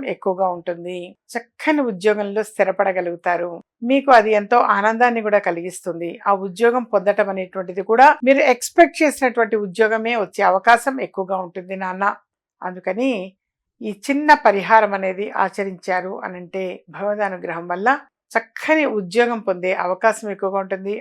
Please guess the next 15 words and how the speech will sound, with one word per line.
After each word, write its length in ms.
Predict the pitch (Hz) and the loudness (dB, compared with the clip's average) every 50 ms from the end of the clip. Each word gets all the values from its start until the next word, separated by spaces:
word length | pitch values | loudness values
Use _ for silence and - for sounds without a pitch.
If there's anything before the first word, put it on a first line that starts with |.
| - _ | -10 _
already 340 | - 185 180 180 196 196 220 | -6 -6 -6 -4 -2 0 0
ఉద్యోగం 360 | 214 190 175 214 196 202 196 | 0 0 -2 -2 -2 -2 -4
చేస్తున్న 380 | 185 190 185 180 - - 185 185 | -4 -8 -10 -10 -10 -8 -6 -4
వారు, 280 | 185 190 214 240 247 294 - _ _ _ _ _ _ _ - | 0 2 2 2 2 0 -6 _ _ _ _ _ _ _ 8
ప్రమోషన్స్ 580 | 214 233 247 285 311 285 - 330 320 302 311 - | 8 10 12 10 10 10 8 6 4 4 4 4
కోసం 280 | 302 277 262 - 254 233 | 4 4 6 4 2 2
ప్రయత్నం 380 | 240 226 214 208 - 220 214 202 | 4 4 4 2 0 -2 0 0
చేస్తున్నటువంటి 580 | 202 196 196 - 196 190 190 185 190 185 180 185 | -2 -2 -2 -4 -4 -4 -2 0 -2 -2 0 0
వారికి 340 | 180 175 180 185 170 - _ | 0 0 0 -2 -6 -10 _
కూడా 300 | - 233 240 254 277 277 277 269 - - _ _ _ _ _ _ _ | 0 2 6 8 10 10 8 8 4 -4 _ _ _ _ _ _ _
ప్రమోషన్ 460 | 202 196 185 196 220 214 - - 202 196 | 0 0 0 0 -2 -2 -2 -2 -4 -4
వచ్చే 240 | 185 175 - 190 | -6 -6 -6 -6
అవకాశం 580 | 190 - 185 175 185 180 196 190 185 - 285 320 381 - _ _ _ _ _ _ _ _ | -4 -4 -2 -4 -2 -2 -2 -2 0 -2 -4 -4 -4 -8 _ _ _ _ _ _ _ _
ఎక్కువగా 460 | - - - - - 175 175 180 202 196 | -12 -12 -12 -10 -8 -6 -2 0 0 0
ఉంటుంది. 520 | 185 180 160 - - 170 170 165 170 175 | -2 -4 -8 -12 -14 -12 -10 -10 -8 -8